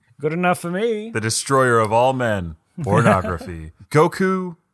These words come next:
Speaker 2: is kind of, uh, shuffled into a secret door as they're walking up the tower, right, with Baba?
Speaker 1: Yeah. I call it an eyes wide shut room.
Speaker 2: An eyes wide shut room.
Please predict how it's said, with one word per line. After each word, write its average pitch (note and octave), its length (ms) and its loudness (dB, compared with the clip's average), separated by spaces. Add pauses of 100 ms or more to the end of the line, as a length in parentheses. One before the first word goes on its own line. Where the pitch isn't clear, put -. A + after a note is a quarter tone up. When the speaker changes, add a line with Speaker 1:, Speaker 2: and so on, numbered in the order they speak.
(440)
Speaker 2:
is C3 300 -2
kind C#3+ 220 -2
of, B2 220 -4 (160)
uh, F#2+ 300 -4 (140)
shuffled D3 600 -2
into B2 320 -4
a G#2 60 -2
secret - 400 -6 (320)
door D#3 360 2
as C#3+ 200 -2
they're D3+ 140 -4
walking D#3+ 360 -2
up D#3 120 -8
the D3+ 80 -10
tower, D#3+ 640 -4
right, D3+ 220 -4
with D#3 160 -8
Baba? D#3 520 0
Speaker 1:
Yeah. G#2+ 280 -8 (180)
I D3+ 120 2
call E3+ 280 2
it C#3+ 80 2
an C3 140 0
eyes C#3 420 0
wide B2 280 0
shut - 320 0
room. F#2 420 -12 (320)
Speaker 2:
An G2+ 140 -4
eyes G#2 240 2
wide G2 220 0
shut C#3+ 320 0
room. F2+ 320 -8